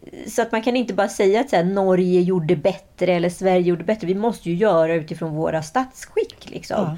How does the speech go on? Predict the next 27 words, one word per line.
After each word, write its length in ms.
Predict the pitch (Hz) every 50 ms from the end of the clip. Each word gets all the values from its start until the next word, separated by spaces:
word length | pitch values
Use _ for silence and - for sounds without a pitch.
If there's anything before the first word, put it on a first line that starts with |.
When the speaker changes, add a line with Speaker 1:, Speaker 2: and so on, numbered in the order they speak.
| - -
Speaker 1:
Och 220 | - - - 233
så 180 | - 247 208 196
vi 120 | 190 196
har 60 | 190
valt 360 | 185 185 180 170 165 160 160 170
att 120 | 170 170
välja 460 | 175 185 180 170 170 165 165 160 160
att 180 | 156 156 170 170
ha 160 | 185 156 156
världen. 540 | 156 190 240 311 339 247 160 - - 165 180
Vi 140 | 202 240 220
har 300 | 180 160 180 262 381 403
ingen 160 | 226 165 156
oljefond, 540 | 156 151 - - 147 147 - 151 - 156 156
så 80 | 156 165
vi 80 | 170
kan 100 | 175 233
ju 60 | 226
inte, 240 | 202 - - 160 156 156 - - - - - - _ _ _ -
vi 160 | - 226 262 302
kan 120 | 277 - -
ju 60 | 349 311
inte 120 | - 285
göra 320 | 254 247 269 220 247 311 339
det, 80 | 226 262 349 466
Speaker 2:
Nej. 100 | 427 208
Speaker 1:
liksom. 260 | 151 131 - - -